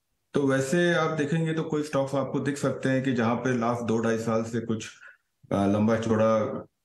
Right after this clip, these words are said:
stock price में appreciation नहीं हुआ है and आगे आने वाले समय में growth भी ठीक ठाक है और valuation भी reasonable है और size के हिसाब से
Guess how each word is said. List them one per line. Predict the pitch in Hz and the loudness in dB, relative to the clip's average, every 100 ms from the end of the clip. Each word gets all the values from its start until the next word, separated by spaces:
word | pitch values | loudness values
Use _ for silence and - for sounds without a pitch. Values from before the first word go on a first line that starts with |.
| _ _ | _ _
stock | - 120 120 | -2 -2 0
price | 131 127 135 | -2 0 0
में | 131 | -2
appreciation | 104 131 131 127 139 | 0 -2 0 -2 0
नहीं | 123 123 | 0 0
हुआ | 131 117 95 | 0 0 0
है | - - _ _ _ _ 104 | -4 -10 _ _ _ _ -4
and | 110 110 | -2 0
आगे | 98 110 120 | 0 0 2
आने | 117 | 0
वाले | 120 123 117 | 2 0 0
समय | 123 113 117 | 0 0 0
में | 120 117 - | 0 -2 -4
growth | 110 117 | -2 -2
भी | 123 127 | 0 -2
ठीक | - 117 120 | -2 -4 -2
ठाक | 120 123 | -2 0
है | |
और | 120 | 0
valuation | 110 107 110 113 127 113 | 0 0 0 -2 -2 -2
भी | 123 | -2
reasonable | 110 104 113 110 110 | -2 -2 -2 0 -2
है | 107 | -2
और | 101 | -2
size | 101 113 113 123 | -2 0 0 0
के | - 127 | -2 -2
हिसाब | 110 113 110 | 0 0 -2
से | - 113 92 - | -2 -2 -2 -4